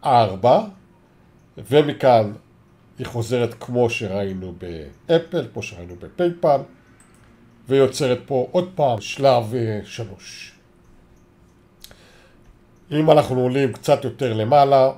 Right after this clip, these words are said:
אנחנו רואים שבטסלה זאת פחות או יותר הרמה הבאה, סביב התשע מאות שבעים. זה היה אחד, זה היה שתיים,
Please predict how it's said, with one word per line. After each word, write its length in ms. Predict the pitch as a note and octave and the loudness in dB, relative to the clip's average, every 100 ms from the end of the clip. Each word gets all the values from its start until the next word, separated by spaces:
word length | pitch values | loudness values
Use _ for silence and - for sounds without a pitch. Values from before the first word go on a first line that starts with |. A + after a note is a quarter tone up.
| - _ - | -8 _ -8
אנחנו 300 | B2+ G#2+ G#2+ | -8 -6 -6
רואים 300 | G2+ A2+ A2+ | -4 -4 -4
שבטסלה 920 | - G#2 G2+ - C#3+ - B2 A2+ G2+ A2 _ _ _ _ _ _ _ _ _ _ _ _ _ - | -6 -8 -12 -8 -6 -6 -4 -4 -4 -8 _ _ _ _ _ _ _ _ _ _ _ _ _ -16
זאת 420 | F#2+ F2+ C3+ C3+ | -12 -2 -2 0
פחות 320 | B2+ - A2+ | -6 -6 -8
או 60 | A2+ | -10
יותר 280 | A2 A#2 A2 | -6 -4 -4
הרמה 400 | F#2+ F#2 G#2 G2+ | -4 -4 -2 -2
הבאה, 480 | G2 G#2 A2+ A#2 | -2 0 2 2
סביב 380 | - - A2 F#2+ | 0 -10 -12 -12
התשע 300 | F#2 - A2 | -12 -6 -6
מאות 240 | F#2+ F2+ - | -6 -10 -14
שבעים. 680 | - F#2+ G#2 C3+ C3+ C#3 D3 - _ _ _ _ _ _ _ _ _ _ _ _ | -16 -16 -14 -12 -10 -12 -14 -18 _ _ _ _ _ _ _ _ _ _ _ _
זה 220 | G#2+ A2+ | -4 6
היה 220 | C3+ B2 G#2 | 8 8 2
אחד, 300 | - E3 E3 - | 2 2 2 -4
זה 180 | B2+ A#2+ | -8 -4
היה 180 | A2+ G#2 | -2 -2
שתיים, 500 | - C#3+ A#2+ A2+ | -4 0 2 0